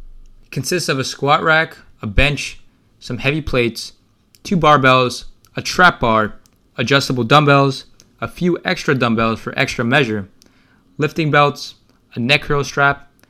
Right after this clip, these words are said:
and some squat rack add-ons to do dips. This is way more than enough. I don't have to go to the gym. In fact, I prefer working out at home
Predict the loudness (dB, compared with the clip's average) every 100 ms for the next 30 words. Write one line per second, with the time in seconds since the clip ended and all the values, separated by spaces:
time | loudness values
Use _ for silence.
0 | _ _ -8 -6 -4 -6 -8 -12 -4 2
1 | 2 2 2 2 0 -2 0 2 0 -2
2 | -6 -12 -14 _ _ -4 -2 0 -2 -2
3 | -6 -10 -18 _ _ _ _ _ _ _
4 | _ _ _ -8 -4 -4 -6 -2 0 0
5 | 0 -2 -6 -4 -4 -4 -10 _ _ _
6 | _ _ _ _ _ 2 2 2 0 0
7 | -2 -2 -2 -4 -8 -12 _ _ _ _
8 | _ _ -2 2 2 0 -4 -2 -4 0
9 | 0 -2 -2 2 0 0 _ _ -10 -8
10 | -6 -4 -4 -8